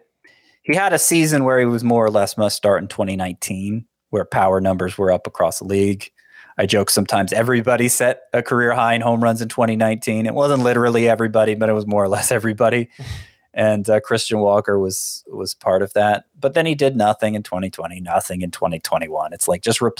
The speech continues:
replace him with Seth Beer already. Come on, guys. And then he goes and has this season, which is even better than that twenty nineteen season.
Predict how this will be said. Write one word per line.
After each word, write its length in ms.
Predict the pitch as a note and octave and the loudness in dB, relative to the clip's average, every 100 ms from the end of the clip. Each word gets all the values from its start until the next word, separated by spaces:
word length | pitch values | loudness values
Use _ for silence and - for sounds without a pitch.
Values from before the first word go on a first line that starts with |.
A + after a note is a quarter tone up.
| - | -12
replace 560 | A#2+ A#2 A#2 A#2+ A#2 - | -4 -2 0 0 2 2
him 100 | G#2+ | 0
with 160 | F#2+ - | 0 -2
Seth 320 | - G#2+ - | -2 -2 0
Beer 300 | A#2 A2+ F#2 | 2 2 2
already. 340 | D#2+ D#2+ D2 | -2 -8 -12
Come 160 | - G#2 | -6 -2
on, 160 | G#2+ | -2
guys. 400 | E2 D#2 - - _ _ _ _ _ _ _ - - | -2 -8 -10 -12 _ _ _ _ _ _ _ -20 -2
And 120 | E3+ | 0
then 120 | E3+ | 2
he 80 | F3+ | 2
goes 240 | D3+ D3 D3+ | 2 2 0
and 100 | C#3+ | 0
has 320 | C#3 C#3+ B2+ | 2 0 0
this 180 | A#3 A#3 | -2 -2
season, 640 | - E2 F#2+ - D#2+ G2+ | -4 -4 -4 -6 -8 -6
which 320 | B2+ G#2+ - G#2+ | -4 -4 -2 0
is 260 | G#2+ - | 0 -2
even 320 | A#2+ A2+ B2+ | -4 0 0
better 460 | C3 F#3 D3 E2 - _ | 2 4 4 2 -4 _
than 160 | G#2 | -2
that 160 | G2 F#2 | 0 0
twenty 320 | - G2 E2+ | 0 -4 -2
nineteen 480 | E2+ E2+ - E2+ D#2+ | -6 -8 -8 -8 -4
season. 560 | - D#2+ D#2+ F#2 C#3 | -4 -4 -4 2 2